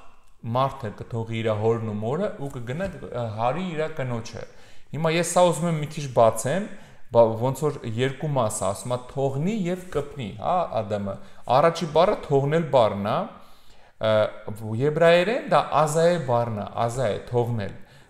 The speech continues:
որը որ երեք հատ բան ունի. թուլացնել, երեք իմաստ ունի. թուլացնել,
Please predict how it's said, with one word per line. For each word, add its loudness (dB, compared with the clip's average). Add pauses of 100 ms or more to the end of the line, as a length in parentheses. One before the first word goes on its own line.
որը 4
որ 4
երեք 0
հատ -2
բան 0
ունի. -4 (340)
թուլացնել, -2 (140)
երեք -4
իմաստ -6
ունի. -6
թուլացնել, 2